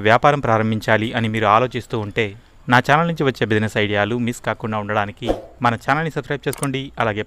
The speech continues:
పక్కనే ఉన్న బెల్ సింబల్ని యాక్టివేట్ చేసుకోండి. ఫ్రెండ్స్, పిల్లల ఈటింగ్ ప్రోడక్ట్‌కి సంబంధించిన గుడ్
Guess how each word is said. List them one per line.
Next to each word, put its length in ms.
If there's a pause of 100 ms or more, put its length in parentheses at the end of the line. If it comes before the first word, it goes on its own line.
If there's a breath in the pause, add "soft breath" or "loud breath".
పక్కనే 260
ఉన్న 160
బెల్ 260
సింబల్ని 340 (140)
యాక్టివేట్ 400
చేసుకోండి. 400 (460 soft breath)
ఫ్రెండ్స్, 300 (360)
పిల్లల 400
ఈటింగ్ 360
ప్రోడక్ట్‌కి 460
సంబంధించిన 600 (460)
గుడ్ 200